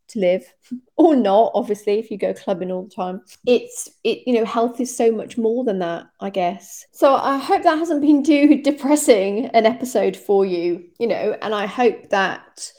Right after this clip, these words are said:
you have taken from this that wherever you are on that genetic scale, you can do something to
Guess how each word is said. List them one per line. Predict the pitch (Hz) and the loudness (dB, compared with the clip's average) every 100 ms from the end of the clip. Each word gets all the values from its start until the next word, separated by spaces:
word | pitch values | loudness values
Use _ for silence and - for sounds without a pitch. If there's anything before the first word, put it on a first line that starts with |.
| _ _ _ | _ _ _
you | 196 196 196 | -10 -6 -6
have | 196 254 - | -4 -8 -6
taken | - 247 - 190 | -2 -2 -2 -8
from | - - 180 | -6 -6 -4
this | 175 170 - | -4 -4 -6
that | 190 143 | -8 -6
wherever | 208 220 247 254 | -2 0 0 -2
you | 233 220 214 | -4 -2 -2
are | 214 175 - 175 208 | -2 -2 -2 -2 -4
on | - 185 | -4 -6
that | 170 - - | -6 -10 -8
genetic | 196 175 185 - - | -6 -6 -10 -16 -16
scale, | - - 175 180 202 - - | -20 -2 0 2 0 -2 -10
you | 214 220 269 | -4 0 0
can | 269 302 | -2 -2
do | 269 269 | 0 -2
something | 285 - 269 | -6 -6 -6
to | 269 285 277 | -2 -2 -2